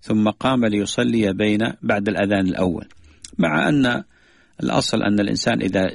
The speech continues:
ص-، جاء الجمعة يصلي ما شاء، فلا يتقصد فقط أن يصلي بعد الأذان الأول، وإن كان النبي عليه الصلاة والسلام قال: "بين كل أذانين صلاة"، لكن حالة هذا الإنسان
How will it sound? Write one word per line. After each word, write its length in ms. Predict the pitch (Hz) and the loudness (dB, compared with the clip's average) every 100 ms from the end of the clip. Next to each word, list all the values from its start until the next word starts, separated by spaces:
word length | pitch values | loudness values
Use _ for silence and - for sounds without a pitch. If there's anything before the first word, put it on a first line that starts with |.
| - | -6
ص-، 160 | - | -6
جاء 420 | - 110 117 117 | -4 -2 0 0
الجمعة 400 | 92 92 104 95 | 0 0 0 0
يصلي 400 | 127 151 196 254 | -2 0 2 2
ما 140 | - 214 | 2 2
شاء، 260 | - 107 - _ _ _ _ _ _ | 0 -2 -4 _ _ _ _ _ _
فلا 240 | - 123 147 | -2 2 2
يتقصد 680 | 143 139 - - - 113 101 - _ _ _ - - - | 0 -2 -4 -6 -2 -4 -4 -8 _ _ _ -20 -20 -10
فقط 400 | - 131 123 110 | -4 -2 -2 -2
أن 120 | 104 | 0
يصلي 480 | 104 - 120 113 107 | 0 0 0 2 0
بعد 260 | 107 104 98 | 0 -2 -2
الأذان 420 | 90 98 95 98 | -2 0 2 0
الأول، 480 | 92 95 85 85 - - _ - - | 0 -2 -2 -4 -6 -12 _ -20 -6
وإن 160 | - 131 | -2 -2
كان 280 | - 131 110 | 0 -2 -2
النبي 320 | 104 98 95 | -2 -4 -4
عليه 180 | 95 98 | -4 -4
الصلاة 360 | - - 101 92 | -6 -6 -6 -6
والسلام 260 | - - | -6 -6
قال: 240 | - 98 95 | -4 -2 0
"بين 260 | 98 95 | 0 0
كل 280 | 95 - 101 | -2 0 0
أذانين 580 | 92 95 92 92 98 92 | 0 0 0 2 0 0
صلاة"، 320 | - 92 90 | -4 -4 -4
لكن 320 | - 101 - | -2 -2 -2
حالة 380 | 95 - 170 156 - | -2 0 2 0 0
هذا 200 | 127 110 | -2 0
الإنسان 540 | 95 95 - 92 90 | 0 -2 -2 -6 -6